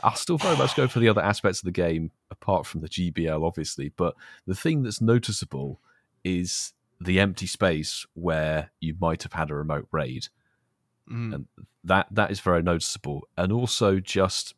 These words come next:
Speaker 1: maybe you would have bumped into people if there was, you know, something good out, like the shiny drill for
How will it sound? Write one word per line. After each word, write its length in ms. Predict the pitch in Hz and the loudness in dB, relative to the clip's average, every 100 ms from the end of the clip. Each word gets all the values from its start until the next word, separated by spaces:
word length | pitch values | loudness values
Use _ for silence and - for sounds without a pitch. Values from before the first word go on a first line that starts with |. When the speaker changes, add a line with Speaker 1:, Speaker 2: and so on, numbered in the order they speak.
| - | -4
Speaker 1:
maybe 340 | 95 104 95 | 0 0 0
you 60 | 90 | -2
would 80 | 85 | -2
have 100 | 82 | 2
bumped 300 | 87 80 - | 2 2 -6
into 180 | 78 - | -8 -6
people 360 | 78 78 69 | -6 -4 -8
if 200 | - - | -8 -10
there 160 | - 76 | -6 -6
was, 360 | 71 71 - - _ - - - _ _ _ - | -6 -6 -8 -10 _ -20 -20 -20 _ _ _ -8
you 100 | 76 | -6
know, 240 | 71 71 - _ _ _ _ _ _ _ | -4 -6 -8 _ _ _ _ _ _ _
something 640 | - - 80 76 73 76 76 _ _ _ _ _ _ _ - - | -2 2 0 0 -4 -6 -8 _ _ _ _ _ _ _ -20 -2
good 220 | 90 80 | 0 2
out, 240 | 71 65 76 | 0 -2 -4
like 160 | - | -6
the 60 | - | -2
shiny 260 | - 80 76 | 0 2 0
drill 220 | 82 | -2
for 80 | 78 | -2